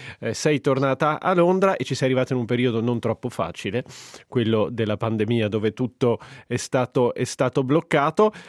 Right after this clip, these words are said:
però stai approfondendo questo aspetto adesso perché hai lavorato anche, diciamo così, cooperazione internazionale e non solo internazionale. Adesso però a Londra hai dovuto fare i conti con questa pandemia, però non sei stata con le mani in mano.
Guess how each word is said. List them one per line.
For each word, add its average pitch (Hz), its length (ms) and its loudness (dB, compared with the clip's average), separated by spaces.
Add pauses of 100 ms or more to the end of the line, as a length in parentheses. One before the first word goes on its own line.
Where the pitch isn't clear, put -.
(160)
però 156 240 4
stai 135 240 2
approfondendo 131 680 0
questo - 380 2
aspetto 107 480 -4
adesso 104 340 -4
perché 107 420 -4 (100)
hai 110 220 -4
lavorato 113 480 -2
anche, 104 320 -4 (160)
diciamo 110 340 -6
così, 110 220 -6
cooperazione 117 880 2
internazionale 104 800 -2
e 113 40 0
non 107 140 -2
solo 113 180 -4
internazionale. 101 720 -4
Adesso 139 320 -2
però 151 160 0
a - 20 0
Londra 147 280 0
hai 127 60 2
dovuto 113 440 -2 (220)
fare 123 240 0
i 127 100 -2
conti 147 380 2
con 120 160 -2
questa 139 260 0
pandemia, 165 520 2 (840)
però 185 160 4
non 220 140 2
sei 185 160 0
stata 151 260 0
con 151 120 0
le 151 40 2
mani 143 160 0
in 147 80 -2
mano. 98 360 -2